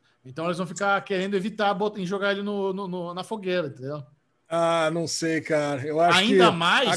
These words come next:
Speaker 2: ga-
Speaker 1: ainda mais porque ele foi indicação do líder, isso conta.
Speaker 2: É, cara, mas não sei. Eu acho que a casa já, a casa já entendeu.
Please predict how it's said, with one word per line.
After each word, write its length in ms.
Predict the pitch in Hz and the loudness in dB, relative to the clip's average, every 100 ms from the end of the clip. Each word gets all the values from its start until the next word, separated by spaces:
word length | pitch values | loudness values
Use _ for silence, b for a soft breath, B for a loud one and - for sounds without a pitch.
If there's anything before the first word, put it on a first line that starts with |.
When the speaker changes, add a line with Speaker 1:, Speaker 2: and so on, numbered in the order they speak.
| 185 - | -2 -8
Speaker 2:
ga- 120 | 170 | -10
Speaker 1:
ainda 240 | 196 202 | -2 0
mais 320 | 156 160 220 | 2 0 0
porque 160 | 214 214 | -4 -6
ele 100 | 208 | -4
foi 120 | 208 | -4
indicação 380 | 196 185 190 202 | -8 -6 -8 -8
do 100 | 202 | -10
líder, 400 | 247 190 208 151 | -8 -6 -6 -8
isso 180 | 131 214 | -10 -12
conta. 420 | 170 165 143 107 _ _ _ _ _ _ _ _ _ _ _ - | -10 -10 -10 -16 _ _ _ _ _ _ _ _ _ _ _ -4
Speaker 2:
É, 240 | 165 156 | -2 -2
cara, 260 | 156 175 220 | 0 0 2
mas 120 | 262 | 0
não 120 | 233 | 0
sei. 340 | - 170 180 165 | -2 -2 -2 -4
Eu 80 | 262 | -4
acho 160 | 269 | -2
que 60 | - | 0
a 60 | 220 | 0
casa 340 | 220 220 220 | 0 2 2
já, 100 | 220 226 175 190 | 2 2 0 -2
a 60 | 180 | -2
casa 260 | 226 240 226 | 0 0 2
já 120 | 240 | 0
entendeu. 560 | 214 208 175 156 175 | 2 -2 0 -4 -6